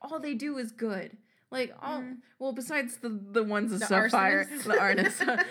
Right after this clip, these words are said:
Speaker 2: <laughs>
Speaker 1: But, like, a
Speaker 2: We've
Speaker 1: fire-,
Speaker 2: talked about
Speaker 1: uh,
Speaker 2: this.
Speaker 1: yeah, <laughs> a fire-, a firefighter is, like, America's superhero. Like, their job is to go, like, save people's lives and put out fires. I know there's a lot of controversy with police right now, but, like,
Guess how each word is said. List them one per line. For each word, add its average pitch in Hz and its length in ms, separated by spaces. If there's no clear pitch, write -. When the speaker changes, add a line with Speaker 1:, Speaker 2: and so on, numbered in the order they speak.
Speaker 2:
<laughs> - 160
Speaker 1:
But, 302 180
like, 294 300
a 277 80
Speaker 2:
We've 233 160
Speaker 1:
fire-, 370 100
Speaker 2:
talked 196 260
about 185 260
Speaker 1:
uh, 277 200
Speaker 2:
this. 302 100
Speaker 1:
yeah, - 120
<laughs> 330 80
a - 60
fire-, 381 500
a 294 100
firefighter 320 680
is, 294 140
like, 254 280
America's 262 420
superhero. 233 680
Like, 220 180
their 247 120
job 285 300
is 330 160
to 277 100
go, 254 200
like, 226 240
save 233 360
people's 226 320
lives 202 280
and 196 180
put 202 140
out 196 240
fires. 175 440
I 247 80
know 320 200
there's 311 180
a 320 80
lot 311 340
of 302 100
controversy 262 720
with 240 220
police 233 340
right 208 180
now, 214 280
but, 262 460
like, 226 260